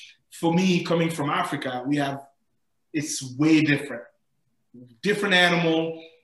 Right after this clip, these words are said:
They don't look at us like, "Ah, you can just come here and play." Like, that, that, that's it. It's like, nah, nah, nah, nah, nah.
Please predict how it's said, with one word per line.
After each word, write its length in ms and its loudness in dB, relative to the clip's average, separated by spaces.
They 80 -2
don't 360 0
look 140 2
at 120 2
us 220 0
like, 340 0
"Ah, 300 0
you 80 -2
can 180 -6
just 120 -8
come 140 -6
here 200 -2
and 100 -4
play." 320 -4
Like, 280 -6
that, 200 -12
that, 180 -8
that's 240 -6
it. 240 -4
It's 120 -14
like, 220 -10
nah, 420 -4
nah, 280 -16
nah, 100 -18
nah, 0 -
nah. 320 -20